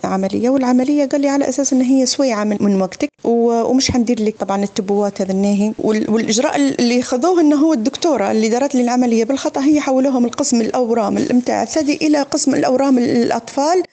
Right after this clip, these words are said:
وبعد يتم كم من حالة من الحالات ال-، الفشل في ال-، في ال-، في ال-، في العمليات للأطفال المسكينة، وكان من حالات الليبية،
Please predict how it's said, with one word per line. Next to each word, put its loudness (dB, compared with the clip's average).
وبعد -2
يتم 4
كم 2
من 6
حالة 2
من 4
الحالات -4
ال-، -2
الفشل -2
في -10
ال-، -2
في -12
ال-، -2
في -10
ال-، -4
في -12
العمليات -2
للأطفال -2
المسكينة، 0
وكان 2
من 2
حالات -2
الليبية، 0